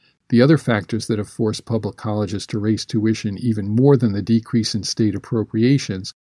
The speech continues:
are common to both private and public colleges. We will be examining them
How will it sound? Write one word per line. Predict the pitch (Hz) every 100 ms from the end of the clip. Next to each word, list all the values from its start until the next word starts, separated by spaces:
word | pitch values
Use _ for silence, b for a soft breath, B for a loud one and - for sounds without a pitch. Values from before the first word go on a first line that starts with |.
| _ -
are | 104
common | - - 143 135 113 107
to | 117
both | 104 95 -
private | - 107 110 113 113
and | 120 110
public | - 110 101 -
colleges. | 120 110 104 85 85 76 - _ _ _ _ -
We | 131
will | 117 117
be | 120 107
examining | 95 113 120 117 107 95
them | 101 127 98